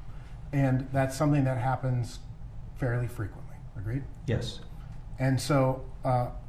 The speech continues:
Speaker 1: one other question with respect to the policy regarding the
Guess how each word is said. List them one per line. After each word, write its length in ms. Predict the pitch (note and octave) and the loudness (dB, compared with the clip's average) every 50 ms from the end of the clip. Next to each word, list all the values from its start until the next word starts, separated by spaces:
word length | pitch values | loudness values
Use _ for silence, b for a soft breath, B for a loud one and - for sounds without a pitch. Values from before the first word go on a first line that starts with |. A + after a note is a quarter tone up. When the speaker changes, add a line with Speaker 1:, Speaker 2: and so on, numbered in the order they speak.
| - - - | -8 -4 2
Speaker 1:
one 160 | C#3+ C#3 C#3+ | 4 6 6
other 280 | C#3+ C#3+ C#3+ C#3 C3+ | 6 6 6 4 4
question 680 | C3 - - C#3+ C3 B2 - - C#3+ C3+ C3 C3 C3 - | 2 2 2 2 2 2 2 2 2 4 4 4 2 2
with 200 | B2+ B2 - - | 0 -2 0 0
respect 520 | B2 A2+ - - - C#3+ C3+ C3 - - | -2 -2 -2 -2 -2 -2 -2 -2 -4 -2
to 360 | - C3+ B2+ B2+ A#2+ B2 B2 - - | 0 0 2 2 2 0 -2 -2 -2
the 300 | A#2+ A#2 A2+ A2+ A2 G#2 - B B B B B B B B B B B - - - - - - | -2 0 0 0 0 -2 -4 B B B B B B B B B B B -10 -10 -10 -10 -8 -6
policy 760 | - - F3 F3+ F#3 F#3 E3+ D3 - - - B2 A2+ A2+ A#2 A#2 - - | 2 6 8 10 10 10 8 4 2 0 -2 -2 -2 -2 -4 -6 -6 -4
regarding 480 | C3+ B2+ A2+ B2+ A#2+ A#2+ A#2+ A#2+ A#2+ A2 | -4 -2 0 0 0 2 2 0 0 0
the 80 | A2 | -2